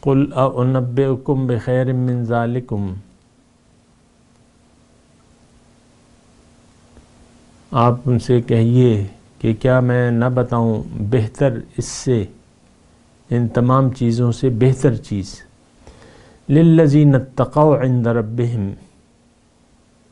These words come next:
जो मुत्तकी हैं उनके लिए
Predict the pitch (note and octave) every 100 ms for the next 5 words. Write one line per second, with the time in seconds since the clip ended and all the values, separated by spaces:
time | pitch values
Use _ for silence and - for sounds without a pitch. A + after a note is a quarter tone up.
0 | _ _ _ _ _ _ - C3 C#3 B2+
1 | B2 C#3+ C#3 D#3+ C#3 B2+ A#2+ - - _
2 | _ _ _ _ _ _ _ _ _ _
3 | _ _ _ - D#3+ D#3+ D3 A#2+ G#2 G2
4 | F2